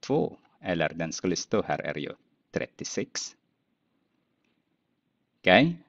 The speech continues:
Du kan slippa göra den här också genom att dividera den som är i mitten, alltså den i mitten, med två. Därför du har ju multiplicerat med två.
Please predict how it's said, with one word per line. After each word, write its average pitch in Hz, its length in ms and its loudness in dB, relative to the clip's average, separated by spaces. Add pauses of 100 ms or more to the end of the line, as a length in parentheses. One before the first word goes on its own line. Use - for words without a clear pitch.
(440)
Du 95 120 -4
kan - 220 2
slippa - 540 2
göra 139 320 6
den 78 200 -2
här - 260 -4
också 131 560 2 (240)
genom 87 320 0
att - 160 -6
dividera 80 540 -2
den 73 200 -8
som 90 320 -4
är 90 200 -2
i 92 60 -6
mitten, 110 500 2
alltså 76 280 -6
den - 200 -8
i - 60 -10
mitten, 95 580 0 (300)
med 196 180 -4
två. - 260 -4 (180)
Därför 95 280 0
du 98 120 -2
har 120 140 -2
ju 117 160 0
multiplicerat 90 680 -2
med - 160 -10
två. - 240 -6